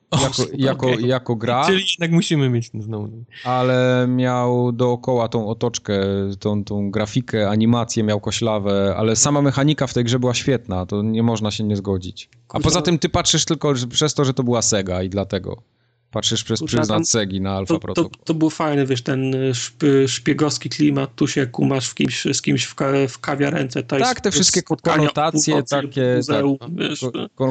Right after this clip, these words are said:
Speaker 1: Ob-,
Speaker 2: konotacje,
Speaker 1: Obsidian powinien
Speaker 2: powiązania.
Speaker 1: pisać gry. Nigdy nie powinien ich robić.
Speaker 3: Tak. <laughs> To, to, to tak, to by było dobre.
Speaker 2: No.
Speaker 1: Bo oni
Speaker 3: To
Speaker 1: mają
Speaker 3: by
Speaker 1: zawsze fajne historie, zawsze fajne jakieś takie,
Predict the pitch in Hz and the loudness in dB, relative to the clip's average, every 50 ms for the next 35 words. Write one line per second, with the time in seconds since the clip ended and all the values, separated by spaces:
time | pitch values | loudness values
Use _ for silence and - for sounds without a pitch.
0 | 127 135 135 - - 143 139 139 131 - 147 143 143 - - 147 175 180 135 123 | 0 -2 -2 -2 0 0 2 2 0 0 0 -2 0 0 0 0 0 0 0 0
1 | 127 127 123 113 123 127 123 120 120 117 117 113 110 110 117 - _ - - - | 0 0 2 2 2 2 0 0 0 0 0 -2 -2 -4 -6 -10 _ -20 -18 -16
2 | - - - 135 123 117 123 120 123 120 110 101 98 98 98 - _ _ _ _ | -8 -4 -4 -2 -2 -4 -4 -2 0 0 0 0 -2 -6 -14 -20 _ _ _ _
3 | _ _ 127 120 135 147 147 135 139 127 123 120 - 120 117 120 117 113 110 110 | _ _ -8 -4 -4 -2 -2 0 0 0 0 -2 -4 -6 -4 -4 -4 -4 -4 -4
4 | 104 113 107 101 95 98 98 - - - - _ _ _ _ - 185 131 120 117 | -4 -2 -2 -4 -4 -8 -14 -18 -20 -20 -20 _ _ _ _ -4 -2 0 2 2
5 | - - - 151 - - - 127 - - 135 - - 147 190 156 156 - 254 220 | 0 0 -2 -6 -8 -8 -8 -10 -10 -10 -14 -10 -4 -2 -2 -2 -2 -4 -6 -4
6 | - - 160 147 - - 175 165 156 - 139 120 120 - - 143 147 151 151 151 | -2 -2 -2 0 0 0 0 0 0 -2 -4 -6 -4 -4 -2 0 0 2 2 2
7 | 151 151 147 147 139 127 117 - 220 - _ _ _ _ _ _ _ 110 107 98 | 0 0 0 0 -2 -4 -4 -8 -10 -14 _ _ _ _ _ _ _ -14 -14 -12
8 | 95 92 95 - - - - - - - - - - 120 123 135 131 139 135 131 | -12 -14 -16 -18 -18 -20 -18 -20 -20 -20 -18 -6 -2 0 0 2 2 2 2 2
9 | 127 123 156 151 - 151 - - 160 156 147 143 131 - 127 113 - - 135 120 | 2 0 0 -2 -4 -6 -6 -2 -2 0 2 0 0 -2 -4 -6 -2 0 0 0
10 | 113 113 110 104 107 107 107 104 123 120 - 123 113 - - 117 113 110 110 107 | 0 0 0 0 0 -2 -4 -4 -6 -4 -4 -6 -6 -2 -2 -2 0 0 0 0
11 | 107 107 107 104 - 101 - - 101 - - 107 104 101 98 95 | 0 -2 -2 -4 -6 -10 -10 -10 -10 -8 -4 -4 -2 -2 -2 -4